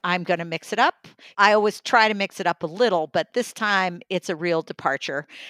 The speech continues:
because the audiobooks that I've selected for this week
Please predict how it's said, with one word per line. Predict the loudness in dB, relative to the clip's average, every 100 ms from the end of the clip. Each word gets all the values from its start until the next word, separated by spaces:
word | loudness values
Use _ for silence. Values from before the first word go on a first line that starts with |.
| -12
because | -12 -2 4 6 4 0 -8 -14
the | -6 -4 4
audiobooks | 4 4 2 2 2 2 -2 -14 -14 -4
that | 2 2 2 -2
I've | -4 -2 -2 -4
selected | -8 -10 -6 -6 -4 -8
for | -8 -6
this | -6 -8
week | -12 -10 -10 -14